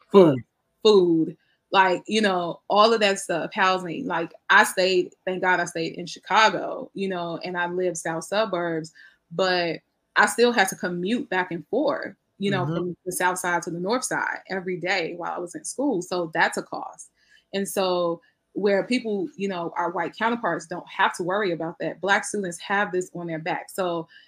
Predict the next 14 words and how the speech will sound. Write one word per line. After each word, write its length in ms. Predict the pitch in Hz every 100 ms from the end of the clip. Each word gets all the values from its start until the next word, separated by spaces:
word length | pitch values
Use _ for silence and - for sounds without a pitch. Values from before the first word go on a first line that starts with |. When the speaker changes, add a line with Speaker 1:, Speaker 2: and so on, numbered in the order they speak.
| _
Speaker 2:
as 160 | 208 208
a 40 |
Black, 440 | 175 175 190 - - _ -
as 200 | 190 180
a 40 |
Black 300 | 170 180 165
college 320 | - 220 214
student, 360 | 208 175 160 156 -
not 240 | 190 190
only 180 | 220 240
did 160 | 208 190
I 80 | 190
have 640 | - 180 175 165 160 165 _ 180
the, 580 | 165 185 165 151 117